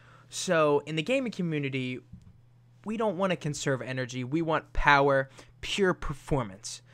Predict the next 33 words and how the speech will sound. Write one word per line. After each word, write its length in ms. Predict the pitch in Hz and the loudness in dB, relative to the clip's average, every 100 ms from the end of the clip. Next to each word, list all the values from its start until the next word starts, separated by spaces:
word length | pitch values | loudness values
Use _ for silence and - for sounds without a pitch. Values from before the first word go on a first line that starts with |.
| - - | -20 -16
So 180 | - 165 | -2 2
what 280 | 143 233 277 | 8 8 6
this 260 | 320 220 196 | 2 0 2
is, 260 | 151 131 | 2 2
is 220 | - 139 | -2 -6
this 220 | 147 254 277 | -4 -4 -4
is 100 | 214 | -2
just 200 | 160 143 | -2 -2
a 40 | |
really 380 | 131 156 208 277 | 0 2 2 0
quick 260 | - 233 | -4 -4
tutorial 640 | - 220 - 151 127 123 127 - - - | -2 -4 -2 0 0 -2 -8 -18 -20 -12
with 200 | - 156 | -6 -2
a 60 | 147 | -2
program 840 | - - 269 262 170 135 127 127 - - | -4 0 2 4 2 2 0 -6 -14 -12
that 160 | - | -6
lets 220 | 220 233 233 | -4 -2 -2
you 120 | 160 | -4
disable 720 | - 220 - 190 208 170 156 147 - - | -6 -6 -4 -2 0 0 -2 -4 -12 -16
C 260 | - 190 | -8 -6
P 160 | 180 - | -6 -6
U 180 | 170 165 | -4 -4
parking. 460 | - 139 123 - - - _ _ _ - _ _ _ - | 0 0 0 -4 -20 -20 _ _ _ -20 _ _ _ -10
All 100 | - | 0
right, 140 | 175 220 | 2 2
let 120 | 240 | 0
me 80 | 190 | -2
explain 300 | - 139 123 | -2 -4 -4
it 60 | |
to 80 | - | -8
you 40 | 117 | -10
real 140 | 110 | -10
quick. 240 | - 107 | -14 -16